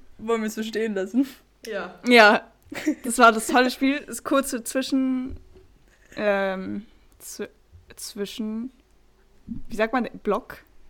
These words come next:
Speaker 3: Zwischen Block.
Speaker 1: Mhm.
Speaker 3: Ja.
Speaker 2: Ja.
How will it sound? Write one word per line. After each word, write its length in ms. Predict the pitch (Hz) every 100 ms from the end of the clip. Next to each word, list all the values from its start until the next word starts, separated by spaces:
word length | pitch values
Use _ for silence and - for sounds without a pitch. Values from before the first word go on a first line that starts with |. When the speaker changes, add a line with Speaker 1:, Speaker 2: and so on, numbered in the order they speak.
| -
Speaker 3:
Zwischen 340 | 208 - 196
Block. 340 | 170 143 - - - -
Speaker 1:
Mhm. 340 | 233 208 208 202 _ _ -
Speaker 3:
Ja. 180 | 180 165 -
Speaker 2:
Ja. 180 | 185